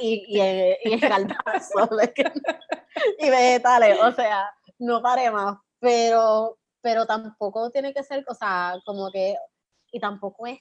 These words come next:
que, ay, dejaste, por ejemplo, yo dejé de hacer ejercicio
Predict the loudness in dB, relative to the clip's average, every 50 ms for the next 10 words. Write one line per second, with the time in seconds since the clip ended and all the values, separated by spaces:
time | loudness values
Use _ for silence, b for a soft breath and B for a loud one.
0 | _ _ -10 -8 -8 -8 -10 -10 -8 -8 -8 -8 -8 -8 -8 -8 -6 -6 -6 -6
1 | -6 -10 _ _ -12 -10 -8 -6 -6 -6 -6 -6 -6 -6 -6 -6 -6 -8 -8 -10
2 | -12 -10 -8 -8 -6 -6 -6 -6 -6 -6 -6 -6 -6 -4 -4 -6 -6 -8 -10 -10
3 | -10 -10 -10 -10 -10 -10 -12 -14 -14 -12 -12 -12 -10 -8 -6 -4 -4 -4 -4 -6